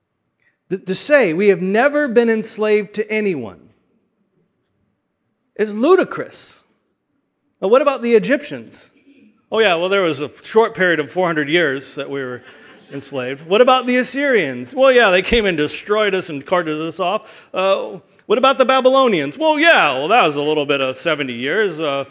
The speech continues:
uh, what about the Persians? Okay, them too. How about the Greeks?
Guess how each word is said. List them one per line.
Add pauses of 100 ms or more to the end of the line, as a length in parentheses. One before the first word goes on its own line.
(220)
uh,
what
about
the
Persians?
Okay,
them
too. (120)
How
about
the
Greeks?